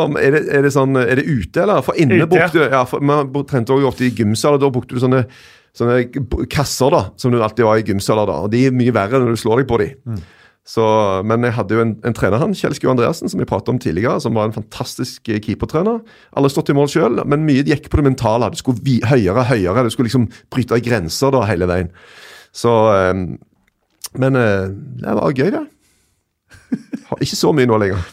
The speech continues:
Speaker 2: Du trener litt fortsatt?
Speaker 1: Ja, henne.
Speaker 2: Ja, det hender. Eh, Fantasy Henny spør, «Vær så snill, kan dere bare kjapt si hvem dere mener har vært ligaens største skuffelse og overraskelse til nå? Både spiller og lag.»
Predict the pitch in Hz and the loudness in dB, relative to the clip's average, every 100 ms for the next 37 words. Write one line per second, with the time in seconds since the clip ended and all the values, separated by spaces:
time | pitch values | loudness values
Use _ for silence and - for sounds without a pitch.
0 | - 156 165 139 180 147 123 156 151 - | -4 -2 0 0 -2 -2 0 0 -2 -14
1 | _ - - 50 - - 104 85 101 _ | _ -14 -8 -4 -6 -4 -2 -2 -6 _
2 | - 107 104 113 - - _ _ - - | -10 -8 -6 -8 -10 -20 _ _ -20 -20
3 | _ _ 131 143 156 151 151 151 196 196 | _ _ 2 4 6 6 4 4 0 2
4 | 196 196 202 214 226 _ _ _ _ 214 | 2 4 4 2 0 _ _ _ _ -20
5 | 190 - - 180 202 - _ _ _ 160 | -18 -12 2 2 2 -4 _ _ _ 0
6 | 160 160 165 196 202 - 151 165 170 180 | 0 0 0 2 0 -4 -4 -2 0 -2
7 | 165 143 170 - - _ - - 190 190 | 2 4 4 0 -6 _ -14 -2 -2 -4
8 | - _ _ - 151 143 139 135 151 147 | -20 _ _ -8 -2 0 0 0 0 0
9 | 127 139 147 143 123 117 143 151 - 131 | 2 0 0 -2 -4 0 -2 -4 -6 -6
10 | - 135 147 - 104 143 123 104 107 - | -6 -6 -6 -6 -6 -4 -4 -6 -8 -12
11 | 95 - 110 104 104 - _ _ _ 135 | -16 -10 -10 -10 -12 -14 _ _ _ -4
12 | 120 - 104 104 - 76 | -4 -6 -8 -8 -12 -16